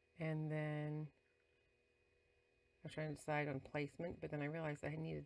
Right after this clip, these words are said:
my space in the bottom. So I couldn't do too much, uh, couldn't come down too far. I really, again, the sketch was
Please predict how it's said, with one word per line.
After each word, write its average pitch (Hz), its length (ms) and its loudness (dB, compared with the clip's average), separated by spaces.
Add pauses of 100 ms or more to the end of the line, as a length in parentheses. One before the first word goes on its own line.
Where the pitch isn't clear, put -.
(140)
my 147 180 0
space - 400 -2
in 139 80 0
the 135 60 2
bottom. 143 440 0 (1160)
So 143 100 -2
I 135 60 0
couldn't 156 320 -6
do 147 140 -2
too - 200 -6
much, - 540 -6 (340)
uh, 143 300 -6 (160)
couldn't - 180 -10
come 165 120 -2
down 151 200 -2
too 180 160 -4
far. 139 380 -2 (2250)
I 180 60 4
really, 214 280 4
again, - 360 2
the 160 60 0
sketch - 440 0
was 156 160 -2